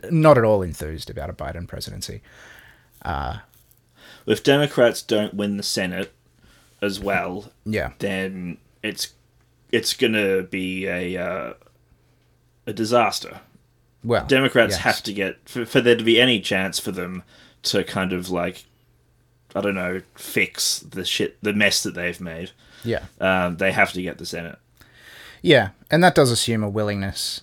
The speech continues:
Speaker 1: to fix the mess that they've made, although
Speaker 2: There is that. There
Speaker 1: very,
Speaker 2: is the
Speaker 1: very
Speaker 2: question.
Speaker 1: incrementally, it is hard to imagine that they could be worse than a Mitch McConnell-led Republican Senate.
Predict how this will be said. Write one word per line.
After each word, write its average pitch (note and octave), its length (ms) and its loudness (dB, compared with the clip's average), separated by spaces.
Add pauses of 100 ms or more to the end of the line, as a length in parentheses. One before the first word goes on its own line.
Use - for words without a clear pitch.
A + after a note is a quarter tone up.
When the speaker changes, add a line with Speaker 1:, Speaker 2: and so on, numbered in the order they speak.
Speaker 1:
to G#2 140 -8
fix - 360 -8
the F#2 280 -8
mess F#2 280 -8
that - 120 -10
they've E2+ 220 -10
made, F#2 360 -12
although G2+ 560 -4 (480)
Speaker 2:
There B2 160 6
is A#2 180 4
that. F#2+ 300 0
There C#3+ 280 8
Speaker 1:
very, F3+ 160 10
Speaker 2:
is D#3 100 2
the C3+ 80 8
Speaker 1:
very C#3 340 8
Speaker 2:
question. A#2+ 220 -2
Speaker 1:
incrementally, G2 720 -4
it G2+ 80 -6
is G2+ 100 -4
hard A#2+ 440 0
to A2 140 -4
imagine G2+ 360 -4
that F#2+ 120 -8
they F#2+ 120 -8
could F#2+ 160 -10
be G2+ 100 -8
worse F#2+ 420 -6
than F#2+ 160 -8
a F#2+ 40 -6
Mitch F#2+ 480 -8
McConnell-led F#2+ 920 -10 (140)
Republican F#2+ 560 -10
Senate. C#3 440 -2